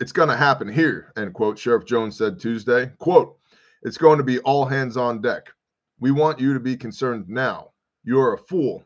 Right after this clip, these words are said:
if you don't listen to the chatter," end quote. He said the F B I director warned that terror threats are an, at an unprecedented level against the U S, even compared to the weeks leading up to September eleventh, two thousand and one terror attacks,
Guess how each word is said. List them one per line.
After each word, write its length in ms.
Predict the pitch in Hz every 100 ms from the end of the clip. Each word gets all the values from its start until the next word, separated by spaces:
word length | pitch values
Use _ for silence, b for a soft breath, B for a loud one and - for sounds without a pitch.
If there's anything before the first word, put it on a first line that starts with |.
| -
if 100 | 104
you 60 | 120
don't 220 | 117 113
listen 260 | 113 104
to 80 | 101
the 100 | 104
chatter," 500 | - 120 101 - - _
end 200 | 98 87
quote. 340 | _ 95 87 - _ _ _ b b b
He 140 | - 175
said 240 | 170 156
the 120 | 131
F 160 | 127 127
B 100 | 120
I 100 | 110
director 380 | 104 107 107 110
warned 420 | 104 147 139 90
that 280 | 92 113 - _ -
terror 280 | 160 190 135
threats 380 | 135 110 139
are 160 | - 120
an, 180 | 107 104 -
at 180 | 110 110
an 160 | 107 120
unprecedented 720 | 156 180 147 139 127 127 117
level 340 | 107 101 107
against 300 | 104 101 95
the 100 | -
U 180 | 98 104
S, 180 | 170 135 -
even 260 | 151 160
compared 360 | 147 113 117 104
to 60 |
the 80 | 98
weeks 280 | 95 120 -
leading 280 | 107 123 113
up 100 | 107
to 100 | -
September 440 | - 90 110 120
eleventh, 360 | 113 98 104 104
two 160 | - 104
thousand 360 | - 92 87 95
and 120 | 101
one 180 | 143 139
terror 240 | 101 92
attacks, 520 | 90 90 95 - -